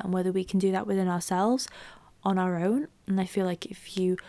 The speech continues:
have had a coach before and you've done a lot of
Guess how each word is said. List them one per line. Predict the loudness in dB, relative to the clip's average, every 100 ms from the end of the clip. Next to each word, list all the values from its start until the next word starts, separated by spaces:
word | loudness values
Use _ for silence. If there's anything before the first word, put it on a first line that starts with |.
| -20 -20
have | -12 -2 -2 -2
had | 2 2 4
a | -2
coach | -2 2 2 0 -4
before | -6 -2 -2 0 0
and | 0 0
you've | 0
done | 0 0
a | 0
lot | 0 0
of | -2